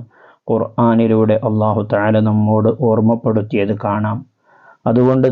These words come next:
തന്നെ ഓരോ വിശ്വാസിയെ സംബന്ധിച്ചിടത്തോളം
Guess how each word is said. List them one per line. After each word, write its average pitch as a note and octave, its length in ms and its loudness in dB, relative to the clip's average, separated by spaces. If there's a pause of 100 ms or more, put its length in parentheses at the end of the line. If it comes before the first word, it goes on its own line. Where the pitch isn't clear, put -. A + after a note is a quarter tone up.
തന്നെ A#2+ 280 2 (360)
ഓരോ A#2+ 380 2
വിശ്വാസിയെ A#2+ 720 -2
സംബന്ധിച്ചിടത്തോളം A2 1120 -2